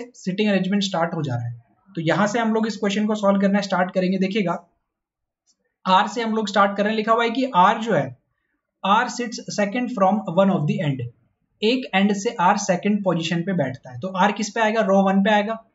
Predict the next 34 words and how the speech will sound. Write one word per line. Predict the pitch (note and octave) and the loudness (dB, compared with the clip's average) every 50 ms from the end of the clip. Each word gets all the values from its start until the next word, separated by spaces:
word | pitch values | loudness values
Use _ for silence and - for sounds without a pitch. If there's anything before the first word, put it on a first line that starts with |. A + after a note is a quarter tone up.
| _ _ _ _ - | _ _ _ _ -10
तो | A3 G#3+ _ - - | -10 -10 _ -4 0
end | F#3+ G3+ A#3 A#3+ | 0 2 2 0
से | A#3 A#3+ C4 C4 B3+ G#3 | -4 -4 -4 -4 0 0
एक | G#3+ G#3+ - - | -2 -2 0 -2
पर्सन | A3 G3+ G#3 A3+ A3+ | -4 -2 -2 -4 -6
छोड़ | G#3+ G#3 G3+ G#3 A3 | -4 -2 -2 -2 0
के, | A#3 | 0
यानी | A3+ G#3+ G#3 G3+ | 0 0 0 0
कि | G3+ A3 | -2 -4
आर | - D3+ D#3+ E3 | -2 -2 -2 -2
एक | D#3+ D#3+ | -2 0
बार | E3+ F#3 F#3+ | 0 2 2
यहाँ | G3 F3+ F#3+ F#3+ | 2 0 0 0
पे | G#3 A3 | 0 -4
हो | G#3+ | -4
सकता | G#3 G#3 - - - A#3 | -4 -6 -10 -6 -4 -4
है | F#3 D3 - _ _ _ _ _ _ - | -4 -4 -6 _ _ _ _ _ _ -8
और | D#3+ D3 | -4 -2
हो | F3 G3+ | 0 0
सकता | G3 G3 F#3 F#3+ - E3+ | 0 0 -2 -2 -2 -2
है | D3+ | -2
कि | D3+ D3+ | 0 -2
R | C#3+ C3+ C3+ | -2 -2 -4
एक | B2+ B2+ - | -8 -10 -10
बार | C3 B2+ B2+ | -10 -8 -8
यहाँ | C3 C#3+ F#3 G3+ | -6 -4 -4 -2
पे | G3+ A3 | -2 0
हो | G3+ G3+ F3+ | 0 0 0
जाए, | F3 F3 F3 - _ _ _ _ _ _ _ _ _ - D3+ | -2 -2 -4 -6 _ _ _ _ _ _ _ _ _ -12 -4
दोनों | D3 E3 F#3+ G3+ G3+ | -2 2 2 2 4
पे | G#3+ | 4
मैंने | G#3+ G#3+ G#3+ G#3+ G#3 | 2 2 2 2 2
बना | G3+ G3+ G3 G3 | 2 2 2 2
लिया। | F#3+ F#3+ F#3+ | 2 0 -2